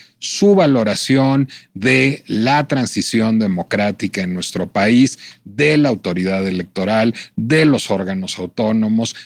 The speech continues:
del poder judicial, es impecable. También me parece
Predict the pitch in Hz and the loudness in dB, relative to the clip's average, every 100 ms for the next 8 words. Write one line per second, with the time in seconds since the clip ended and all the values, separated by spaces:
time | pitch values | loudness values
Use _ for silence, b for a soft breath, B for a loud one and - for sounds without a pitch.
0 | - 107 165 170 151 110 101 104 - 98 | -12 -2 2 2 2 -2 -2 -4 -4 -4
1 | 95 - 123 131 147 B B _ 123 139 | -4 -2 0 0 -2 B B _ 0 0
2 | - - - _ _ _ 113 110 - - | 0 -8 -14 _ _ _ 0 0 -2 -4
3 | 85 - - - _ _ _ 107 104 117 | -4 -6 -12 -18 _ _ _ 0 2 4
4 | 131 131 120 95 101 127 - 147 | 4 2 2 0 0 0 0 -4